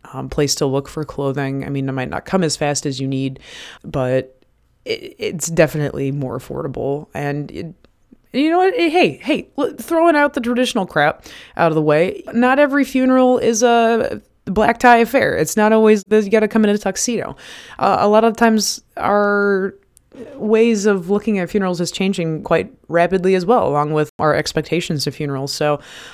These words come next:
y-, you don't have to go with the suit coat. You can do, like, a vest. You can do khakis. I mean, in all fairness, I've seen it all at, at funerals. I've seen people come in in what looks like club clothing to the <laughs> funeral home or a high reflective vests 'cause they just came from work.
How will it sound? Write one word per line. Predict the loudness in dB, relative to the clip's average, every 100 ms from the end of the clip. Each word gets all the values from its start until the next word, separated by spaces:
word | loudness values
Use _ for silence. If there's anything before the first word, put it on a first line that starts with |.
| -20
y-, | -20 -20
you | -14 -6 -2 -2
don't | -4 -4 -2 0
have | -2
to | 0
go | 0
with | 2 0
the | -4
suit | -6 -8
coat. | -6 -8 -8
You | -6
can | -4
do, | 0 2 2
like, | 2
a | 0
vest. | 0 0 0 -6 -10 -10
You | -10
can | -10 -8 -6 -4 -4 -4
do | -6 -6
khakis. | -4 -4 -4 -8 -6
I | -4
mean, | -2 -2 -4 -6 -8 _ _ -14
in | -4 0
all | 2
fairness, | 4 4 4 2
I've | 0 0
seen | 0
it | 0
all | -4 -8 -18 -12
at, | -8 -6
at | -6 -6
funerals. | -6 -6 -4
I've | -2
seen | 0
people | 0 0 0
come | 2 2
in | 2 0
in | -2 -2
what | 0 0
looks | -2
like | -2 -4
club | 0 2 2 -2
clothing | -6 -4 -6 -4
to | -2
the | -2
<laughs> | -2
funeral | -4 0 0
home | 0 -2 -4 -6 -16 -10
or | 0 2 2 2 0
a |
high | 0 2 2 2
reflective | 0 -6 -6 -6 0 0 0 -4 -4
vests | -6 0 2 2 -4
'cause | -4
they | -4
just | -4 -6
came | -6
from | -6 -6
work. | -4 -6